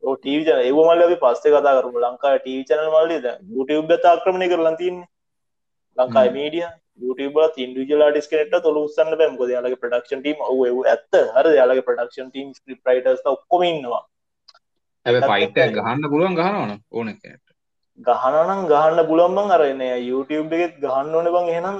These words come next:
Speaker 1: ඉන්ඩිවිජුවල් ක්‍රියේටර්ස් තමන්ගේ YouTube චැනල් එක බිස්නස් එකක් විදියට ගහන්න ඕනේ බං. අර සුපර් කාර් බ්ලොන්ඩ් එහෙම කරන්නේ. ඒ වගේ.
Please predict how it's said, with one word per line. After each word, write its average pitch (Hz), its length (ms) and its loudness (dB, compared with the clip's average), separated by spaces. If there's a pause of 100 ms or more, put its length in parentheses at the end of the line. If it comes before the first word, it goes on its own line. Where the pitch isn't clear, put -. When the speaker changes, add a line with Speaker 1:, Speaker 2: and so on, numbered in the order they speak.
Speaker 1:
ඉන්ඩිවිජුවල් 147 540 -4
ක්‍රියේටර්ස් 160 480 -2
තමන්ගේ 151 460 0
YouTube 147 380 -2
චැනල් 170 260 0
එක 185 120 2
බිස්නස් 160 360 -6
එකක් 143 140 0
විදියට 127 280 -6
ගහන්න 123 220 -10
ඕනේ 131 160 -8
බං. 143 100 -2
අර 131 120 2
සුපර් 147 320 0
කාර් 156 200 6 (100)
බ්ලොන්ඩ් 156 300 0
එහෙම 160 180 0
කරන්නේ. 160 360 -2 (280)
ඒ 143 140 -4
වගේ. 120 260 -2